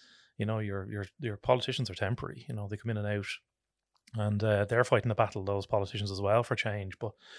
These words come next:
they won't change things that quick. So they do make mistakes, and, like, even around the whole sort of not-for-profit argument, for-profit argument in, in direct provision services, it's wrong, because ba-, basically what they're,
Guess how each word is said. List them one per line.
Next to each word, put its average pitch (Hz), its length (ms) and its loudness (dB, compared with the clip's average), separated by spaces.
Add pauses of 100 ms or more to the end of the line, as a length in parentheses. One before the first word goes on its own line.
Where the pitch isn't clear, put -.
(140)
they 113 100 0
won't 120 200 2
change 117 260 0
things 98 140 -6
that 98 140 -6
quick. - 340 -4 (720)
So - 160 -4
they 117 120 2
do 165 160 6
make 160 180 8
mistakes, - 640 2
and, 104 340 -2
like, 117 140 -4
even 139 180 2
around 120 460 6
the 110 80 -2
whole 117 180 4
sort 107 140 -4
of 110 100 0
not-for-profit 113 540 2
argument, 104 320 0
for-profit 107 420 2
argument 101 440 0
in, 101 320 -2 (480)
in 113 100 0
direct 104 300 0
provision 104 600 0
services, 101 540 -2
it's - 320 -4
wrong, 110 380 6 (200)
because 104 300 -6
ba-, 104 300 -4
basically 110 340 0
what 98 200 -4
they're, 104 200 -2